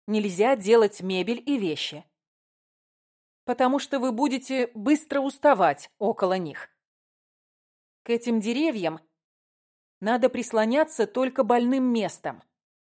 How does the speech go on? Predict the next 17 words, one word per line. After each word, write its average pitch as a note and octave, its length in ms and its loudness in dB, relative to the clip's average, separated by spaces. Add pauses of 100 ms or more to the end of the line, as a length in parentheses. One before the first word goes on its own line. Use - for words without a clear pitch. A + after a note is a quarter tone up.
(840)
и A3+ 120 2
они B3 300 4
вытянут D4+ 580 0
вашу F3 360 0
болезнь. D#3 500 -4 (1500)
Судя G#3+ 420 2
по G3+ 120 0
всему, G#3 600 2 (840)
мне F3+ 280 -4
сегодня A#3+ 580 0
поставили B3+ 800 2
осиновое A3 640 0
кресло C#4 640 0 (960)
и G3+ 120 -2
написали F#3 840 0
осиновый A#3+ 760 0
сценарий. D#3 720 -2